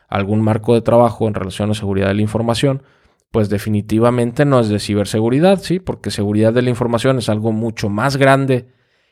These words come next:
que ciberseguridad, ¿sí? Y alguien también, al principio decíamos, bueno,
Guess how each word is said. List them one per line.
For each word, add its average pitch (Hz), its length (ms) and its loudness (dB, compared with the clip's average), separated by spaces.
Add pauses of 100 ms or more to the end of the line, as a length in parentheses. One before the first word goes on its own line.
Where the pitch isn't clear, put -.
(140)
que 131 480 0
ciberseguridad, 113 1000 -4 (840)
¿sí? 127 320 -8
Y 202 380 -2 (440)
alguien 170 720 2
también, 131 500 -2
al 113 140 -10
principio 127 380 0
decíamos, 131 440 2
bueno, 107 340 -2